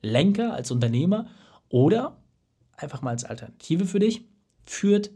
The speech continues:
das Gespräch jemand aus deinem Team und du sitzt nur daneben und stellst deine Fragen? Warum? In unserem Team ist es einfach so, meine Köpfe,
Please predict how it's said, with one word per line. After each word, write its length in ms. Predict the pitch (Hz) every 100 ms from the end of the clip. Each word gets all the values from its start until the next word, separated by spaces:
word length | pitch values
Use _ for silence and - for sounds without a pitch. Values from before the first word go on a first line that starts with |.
| -
das 180 | 123 -
Gespräch 480 | - - 151 151
jemand 240 | 143 127 120
aus 240 | 127 139
deinem 320 | - 139 139
Team 260 | - - 147
und 140 | 117
du 100 | 151
sitzt 280 | 147 143 -
nur 100 | 147
daneben 500 | 143 147 190 - - _ _
und 80 | 131
stellst 340 | - 123 -
deine 260 | - 240 190
Fragen? 360 | - - - - _ _ _ _ _
Warum? 400 | 113 110 156 139 - _ - _ _ _ _ _ _ _ _ -
In 140 | 135
unserem 260 | 190 208 196
Team 160 | 190
ist 80 | 175
es 60 | 170
einfach 260 | 160 156
so, 460 | 139 156 160 160 - _
meine 340 | 123 127 127 123
Köpfe, 560 | - - - 120 95